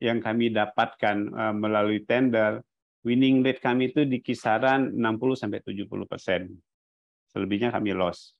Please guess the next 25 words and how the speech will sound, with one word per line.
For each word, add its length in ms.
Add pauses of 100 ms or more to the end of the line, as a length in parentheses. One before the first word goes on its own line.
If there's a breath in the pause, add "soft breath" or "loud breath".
Loss-nya 400
itu 320
ya, 320 (240)
eh, 500 (300)
kami 320
tidak 240
mau 320
terlalu 320
sampai, 480 (480)
eh, 480
ngambil 400
risiko 640
atau 320
dengan 160
margin 400
yang 160
terlalu 320
tipis, 480 (240)
eh, 320
dalam, 320 (160)
eh, 320 (320)
apa, 240
pandangan 400
teman-teman. 560 (560)
Jadi, 400